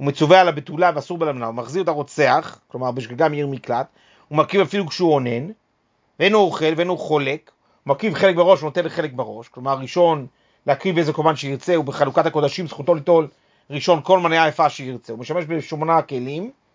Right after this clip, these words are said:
לעומת כהן אידיוט שהוא משמש בארבעה, וכל עבודת יום הכיפורים אינה כשרה אלא בו, הוא פטור על טומאה מקדש וקודשיו, וכולם נוהגים במרובה בגדים, חוץ מפר הבא על כל המצוות, וכולם נוהגים במשיח שעבר,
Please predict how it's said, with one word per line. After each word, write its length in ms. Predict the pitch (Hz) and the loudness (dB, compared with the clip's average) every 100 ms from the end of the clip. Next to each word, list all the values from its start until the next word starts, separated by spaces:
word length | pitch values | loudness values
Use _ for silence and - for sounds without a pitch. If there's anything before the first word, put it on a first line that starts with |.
| _ _ _ _ - | _ _ _ _ -4
לעומת 220 | 143 165 | 2 2
כהן 140 | - 160 | 2 0
אידיוט 260 | 143 160 | 2 0
שהוא 80 | 151 | 0
משמש 260 | 127 156 127 | -2 -2 0
בארבעה, 640 | 131 117 110 104 139 214 240 _ _ _ _ 127 | 0 -2 -4 2 4 4 0 _ _ _ _ -2
וכל 360 | 165 165 214 | -2 2 4
עבודת 220 | 208 208 | 4 4
יום 100 | 202 | 2
הכיפורים 400 | 190 180 170 214 | -2 -4 -4 -2
אינה 180 | 202 196 | -2 -4
כשרה 320 | - 185 175 | -2 0 2
אלא 100 | 160 | 2
בו, 140 | 135 123 | 0 -2
הוא 120 | 156 | -4
פטור 280 | - - 233 | -6 -2 -2
על 60 | 185 | 0
טומאה 180 | 202 | -2
מקדש 260 | 208 214 185 | 0 -2 -2
וקודשיו, 480 | 202 208 180 190 185 _ _ _ _ - | -4 -4 2 2 2 _ _ _ _ -6
וכולם 460 | 143 147 170 339 | -6 2 4 6
נוהגים 460 | 302 165 143 220 202 | 4 0 0 -4 -2
במרובה 420 | 165 147 131 180 | -4 -4 -4 -4
בגדים, 360 | 143 135 220 233 | -2 -4 -4 -4
חוץ 420 | - 269 240 - | -4 -4 -4 -4
מפר 880 | 202 226 254 - _ _ - 196 185 | 0 0 -2 -10 _ _ 4 4 6
הבא 200 | 160 175 | 2 0
על 80 | 151 | 0
כל 160 | 160 | -2
המצוות, 360 | 139 127 180 214 | -4 -6 -4 -4
וכולם 240 | 175 190 | 0 0
נוהגים 280 | 170 156 165 | 0 -4 -4
במשיח 380 | 139 180 175 - | -6 -2 -4 -4
שעבר, 760 | 147 127 117 131 151 208 269 | -4 -4 -2 0 2 2 0